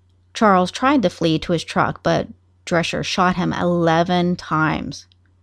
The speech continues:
To the men's surprise, he wasn't dead. He started crawling to his truck. And that's when Drescher yelled for Dan to give him a knife.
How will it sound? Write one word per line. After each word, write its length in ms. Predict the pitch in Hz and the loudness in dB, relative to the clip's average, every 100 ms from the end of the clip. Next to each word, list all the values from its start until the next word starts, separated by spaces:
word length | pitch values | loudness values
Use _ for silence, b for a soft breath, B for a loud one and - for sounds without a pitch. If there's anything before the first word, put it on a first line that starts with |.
| _ _ _ _ _ _ - | _ _ _ _ _ _ 0
To 120 | 240 | 2
the 100 | 226 | 4
men's 300 | 220 226 214 | 4 2 0
surprise, 420 | 196 233 202 170 | -2 -2 0 0
he 100 | 196 | -2
wasn't 500 | 185 180 185 175 - | 2 4 4 2 -2
dead. 340 | 151 151 - - _ _ _ _ _ _ _ _ | -2 -2 -6 -14 _ _ _ _ _ _ _ _
He 120 | 208 | -2
started 320 | 214 202 180 | 2 2 0
crawling 580 | - - 190 196 165 160 | -4 2 6 6 4 0
to 140 | - | -2
his 180 | 170 160 | -2 -4
truck. 440 | - 175 - - _ _ _ _ _ _ _ _ _ _ _ | -4 -2 -2 -8 _ _ _ _ _ _ _ _ _ _ _
And 100 | 220 | 2
that's 220 | 208 214 - | 4 2 2
when 140 | 240 | 2
Drescher 400 | 196 185 185 175 | 4 2 2 2
yelled 220 | 170 165 | 2 0
for 120 | - | -2
Dan 260 | 170 156 151 | -2 0 0
to 60 | 143 | -2
give 240 | 156 170 | 0 0
him 180 | 165 156 | 0 0
a 40 | |
knife. 500 | 156 151 143 - - | 0 0 -2 -6 -16